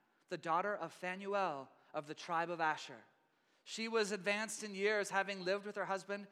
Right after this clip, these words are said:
seven years from when she was a virgin, and then as a widow until she was eighty-four.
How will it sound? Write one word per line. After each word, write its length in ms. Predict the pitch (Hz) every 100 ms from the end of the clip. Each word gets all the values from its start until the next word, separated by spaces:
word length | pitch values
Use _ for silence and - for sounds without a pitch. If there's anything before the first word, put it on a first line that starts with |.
| -
seven 360 | - 208 202 233
years 320 | 214 185 185
from 160 | 190 175
when 120 | 175
she 120 | 175
was 100 | 170
a 60 | 165
virgin, 380 | 170 185 156 127 _ _ _ -
and 100 | 180
then 120 | 190
as 100 | 196
a 80 | 190
widow 380 | 185 202 196 190
until 240 | 190 185
she 140 | 170 180
was 120 | 160
eighty-four. 460 | 160 156 139 107